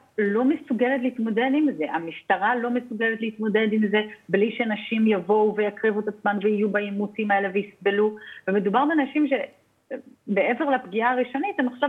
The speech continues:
צריכות במשך שנים להתעסק באירוע הכי טראומטי שהיה להן, להמשיך לדבר עליו בתקשורת, להמשיך לבוא איתו למשטרה, להמשיך לבוא איתו לבית משפט, להישאר בתוך המקום הזה, כדי להשיג את ה-, אה, הישג, ההישג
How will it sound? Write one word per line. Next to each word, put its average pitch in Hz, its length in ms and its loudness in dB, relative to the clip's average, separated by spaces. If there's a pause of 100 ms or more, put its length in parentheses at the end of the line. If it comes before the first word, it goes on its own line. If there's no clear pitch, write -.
צריכות 277 280 0
במשך 262 300 -2 (160)
שנים 285 460 2 (340)
להתעסק 220 480 0
באירוע 214 360 2
הכי - 260 -4
טראומטי 247 540 2
שהיה 170 300 2
להן, 294 200 2 (300)
להמשיך 180 360 0
לדבר 202 260 2
עליו 196 280 2
בתקשורת, 254 560 2 (240)
להמשיך 165 440 -2
לבוא 190 200 2
איתו 180 220 -2
למשטרה, 165 420 0
להמשיך 220 440 -4
לבוא 190 160 2
איתו 180 160 0
לבית 151 340 -2
משפט, - 360 2 (340)
להישאר 185 500 0
בתוך 196 360 -2
המקום 208 400 2
הזה, 269 220 2 (380)
כדי 254 380 2
להשיג 247 680 -2
את 190 140 -4
ה-, 165 180 2 (220)
אה, 160 340 4 (200)
הישג, 277 440 -2 (640)
ההישג 202 600 0